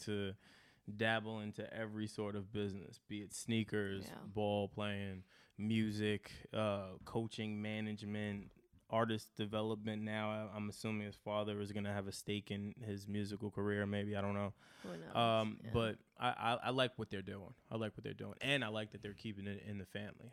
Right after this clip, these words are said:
Speaker 1: I'm very big on that.
Speaker 2: Hey, like I said, do you. If I had the opportunity to do all these things, heck yes, I would have been doing it.
Speaker 1: Yeah, yeah,
Speaker 2: Brandon,
Speaker 1: I'm
Speaker 2: we
Speaker 1: not
Speaker 2: gotta
Speaker 1: mad.
Speaker 2: drop our own project.
Speaker 1: Word. What, what we gonna call that shit?
Speaker 2: I don't
Speaker 1: Gra-
Speaker 2: know. We got, we gotta,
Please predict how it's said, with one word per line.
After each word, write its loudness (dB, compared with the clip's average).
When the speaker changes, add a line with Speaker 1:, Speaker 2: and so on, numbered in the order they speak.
Speaker 1:
I'm -4
very 0
big -8
on -14
that. -18
Speaker 2:
Hey, -10
like -4
I 4
said, 6
do 0
you. 8
If 4
I 8
had 10
the 10
opportunity 8
to -2
do 4
all 6
these 4
things, 2
heck -2
yes, 2
I 4
would 8
have 6
been 4
doing 6
it. 6
Speaker 1:
Yeah, 6
yeah, 6
Speaker 2:
Brandon, 2
Speaker 1:
I'm 4
Speaker 2:
we 4
Speaker 1:
not 6
Speaker 2:
gotta 8
Speaker 1:
mad. 2
Speaker 2:
drop 6
our 6
own 4
project. -4
Speaker 1:
Word. 8
What, 2
what 2
we -2
gonna 0
call -2
that -4
shit? -8
Speaker 2:
I -8
don't -2
Speaker 1:
Gra- 2
Speaker 2:
know. 2
We 0
got, 2
we 4
gotta, 6